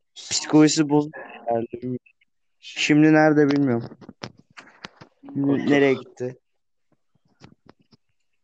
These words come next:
Speaker 2: O da, o da bir tane daha story. Şimdi bir tane daha story kafama geldi. Bizde bazen de eski okulda duvara işlediler.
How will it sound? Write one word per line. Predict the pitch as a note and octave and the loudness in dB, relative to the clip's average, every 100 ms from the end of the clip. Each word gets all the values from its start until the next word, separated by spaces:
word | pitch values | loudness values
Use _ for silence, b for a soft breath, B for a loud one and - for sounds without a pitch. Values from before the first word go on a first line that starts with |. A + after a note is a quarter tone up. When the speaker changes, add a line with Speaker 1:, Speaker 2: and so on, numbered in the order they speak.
| - - | -18 -2
Speaker 2:
O | B2 C3+ | 2 4
da, | D3 G#2+ - | 2 0 -6
o | - - | -4 0
da | C#3 | 0
bir | C3 | 0
tane | C#3+ B2+ A#2+ | 0 2 4
daha | A#2+ | 2
story. | A#2 - A#2 A2+ G2 - | 2 -2 0 2 2 -2
Şimdi | - - B2+ | -8 -2 0
bir | A#2 | 0
tane | B2 A#2 | -2 0
daha | A2+ A#2 | 0 0
story | - G#2+ G#2 - - | 0 0 2 0 -4
kafama | A2 G2 G#2 G#2 | -8 -4 -2 -2
geldi. | G#2+ G2+ _ _ B B B B - | -4 -10 _ _ B B B B 2
Bizde | C#3+ C3 C#3 F#3 A#3 C4+ - _ _ _ _ - | 2 4 4 4 4 -4 -12 _ _ _ _ -2
bazen | C3 D3+ D3+ D#3 D3 C3+ - | 2 2 2 -2 -2 -8 -10
de | C#3+ D3 - _ _ _ _ _ - | -4 -4 -4 _ _ _ _ _ -2
eski | B2+ - - C#3 | -2 -2 -2 0
okulda | C3 - - A2 C3 C3+ E3 - - _ _ _ _ _ _ _ - - _ - - - | 0 -2 -14 -2 2 4 2 -2 -20 _ _ _ _ _ _ _ -20 -20 _ -20 -20 -10
duvara | - C3+ C3 | 0 4 4
işlediler. | C3 C3 - A#2 G2 A2 A#2 C3 | 2 0 -6 -10 -4 0 2 2